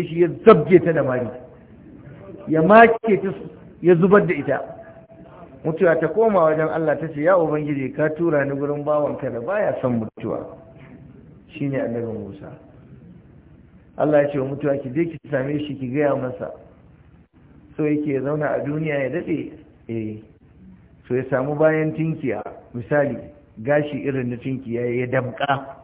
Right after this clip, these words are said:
Kowane gashi ɗaya an ba shi shekara ɗari a kai ko ɗaruruka. Ita zama. Mutuwa ta zo ta samu annabi Musa, hadisin Bukhari.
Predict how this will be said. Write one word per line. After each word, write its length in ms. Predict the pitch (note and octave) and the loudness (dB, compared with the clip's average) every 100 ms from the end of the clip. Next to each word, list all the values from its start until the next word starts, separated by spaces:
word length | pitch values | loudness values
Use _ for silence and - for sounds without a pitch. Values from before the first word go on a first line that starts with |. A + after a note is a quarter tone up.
| - - - - - _ - - _ _ - | -20 -20 -20 -20 -20 _ -20 -20 _ _ -18
Kowane 540 | - A3 A3+ G#3 E3 C3+ | -2 0 2 2 0 0
gashi 340 | D#3 D#3 D3 | 0 0 -2
ɗaya 200 | C3+ B2+ | -4 -4
an 100 | C#3+ | -2
ba 140 | C#3+ C#3+ | -2 -2
shi 60 | C3+ | -4
shekara 280 | A2+ C#3 B2+ - | -4 -2 -2 -4
ɗari 260 | A#2+ B2 | -4 -4
a 60 | - | -6
kai 160 | A2+ | -8
ko 140 | A2 C3 | -8 -8
ɗaruruka. 540 | B2+ C3 C3 B2+ A#2 - - - - - - _ - - - | -6 -4 -4 -6 -10 -12 -18 -20 -20 -20 -20 _ -20 -20 -14
Ita 260 | - F#3 F3+ | -2 2 4
zama. 320 | F#3 E3+ - - - - - - - - - - - - _ - - - B2+ | 6 4 0 -10 -18 -20 -20 -20 -20 -20 -20 -20 -20 -20 _ -20 -20 -12 -6
Mutuwa 320 | C#3+ E3 C#3+ | -2 2 2
ta 60 | C#3+ | 0
zo 120 | D3+ | -4
ta 100 | D#3+ D#3+ | -4 -4
samu 200 | D#3 D#3+ | -2 -2
annabi 280 | D3+ D#3+ | -2 -2
Musa, 260 | E3+ F#3 G3 | -2 0 0
hadisin 400 | F#3 G3+ G#3+ D3 | 0 -2 -4 -6
Bukhari. 340 | A#2+ G#2+ G2 | -8 -10 -12